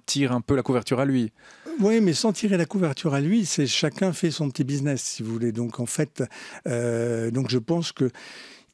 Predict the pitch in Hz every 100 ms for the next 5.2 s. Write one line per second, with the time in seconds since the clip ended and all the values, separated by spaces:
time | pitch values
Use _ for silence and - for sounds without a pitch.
0 | - 156 - 185 160 156 196 175 139 170
1 | 165 - 131 139 135 160 156 123 123 -
2 | - 139 123 - 123 104 135 131 135 135
3 | 127 160 143 127 170 131 123 131 110 104
4 | 143 220 202 120 151 139 110 - - -
5 | -